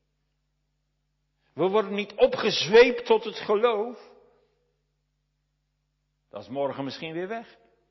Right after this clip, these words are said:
Het is Gods gave. Gode zij dank. Maar, ik zei u, en neem dat mee, het gaat dwars door onze verantwoordelijkheid heen. Anders zouden we niet schuldig kunnen zijn als we verloren gaan.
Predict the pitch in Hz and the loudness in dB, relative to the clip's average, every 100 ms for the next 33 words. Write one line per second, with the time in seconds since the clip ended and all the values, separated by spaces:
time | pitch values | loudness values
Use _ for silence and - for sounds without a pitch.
0 | _ _ _ _ _ _ 202 202 220 - | _ _ _ _ _ _ -6 -4 -6 -8
1 | - 220 - - - 254 254 247 120 - | -6 -8 -8 -16 -14 -12 -10 -12 -16 -20
2 | - _ _ _ _ _ _ _ _ _ | -20 _ _ _ _ _ _ _ _ _
3 | _ _ - - - 269 285 269 247 226 | _ _ -18 -12 -2 0 0 -2 -4 -4
4 | 220 233 202 - - _ _ _ _ _ | -4 -6 -8 -20 -20 _ _ _ _ _
5 | _ _ _ _ _ _ _ _ _ _ | _ _ _ _ _ _ _ _ _ _
6 | _ _ _ _ 98 143 214 240 _ _ | _ _ _ _ -14 -14 -16 -20 _ _
7 | _ _ _ _ _ _ _ _ 123 - | _ _ _ _ _ _ _ _ -20 -18
8 | 165 180 - 214 233 _ _ _ _ _ | -20 -20 -20 -20 -20 _ _ _ _ _
9 | _ _ - 131 135 139 143 147 151 175 | _ _ -14 -12 -10 -12 -12 -16 -16 -18
10 | 196 240 - 127 131 165 180 170 170 160 | -18 -18 -16 -16 -12 -12 -12 -12 -12 -14
11 | 156 147 143 151 170 165 - 160 - 98 | -16 -16 -16 -14 -14 -14 -16 -20 -18 -20
12 | 95 123 120 117 107 95 98 110 185 - | -18 -14 -14 -12 -14 -12 -14 -14 -16 -18
13 | 180 175 165 - 151 143 143 139 - 120 | -16 -16 -18 -20 -20 -20 -20 -20 -20 -20
14 | 120 - 95 80 - - | -20 -20 -20 -20 -20 -20